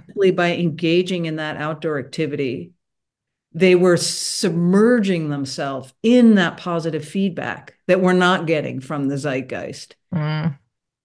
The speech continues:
Speaker 1: You know, so for instance, when I went scuba diving with Louise Holey, who's eighty, um,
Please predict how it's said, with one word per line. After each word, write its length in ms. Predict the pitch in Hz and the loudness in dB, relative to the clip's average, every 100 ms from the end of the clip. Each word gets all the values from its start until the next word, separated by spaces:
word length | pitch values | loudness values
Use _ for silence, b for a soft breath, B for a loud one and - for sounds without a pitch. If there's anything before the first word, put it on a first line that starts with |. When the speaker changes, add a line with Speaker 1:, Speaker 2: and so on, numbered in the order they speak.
| _ | _
Speaker 1:
You 140 | 190 196 | 2 4
know, 360 | 170 165 165 - | 4 2 -2 -8
so 240 | - - 208 | -4 0 0
for 180 | 214 | 0
instance, 400 | 214 202 208 180 | 0 0 -2 -4
when 140 | 190 175 | -6 -4
I 80 | 170 | -4
went 260 | 170 165 | -6 -8
scuba 320 | - - 277 240 | -8 -4 -2 0
diving 460 | 170 156 156 151 | 0 -2 -4 -6
with 180 | 156 156 | -8 -6
Louise 360 | 160 165 165 160 | -2 0 -2 -2
Holey, 460 | 208 214 180 139 | -2 0 0 -2
who's 240 | 147 190 185 - | -4 -6 -6 -4
eighty, 540 | 262 320 156 - - _ _ _ _ _ _ _ _ | 0 0 -4 -10 -16 _ _ _ _ _ _ _ _
um, 520 | 180 180 170 170 - | 2 2 2 -2 -6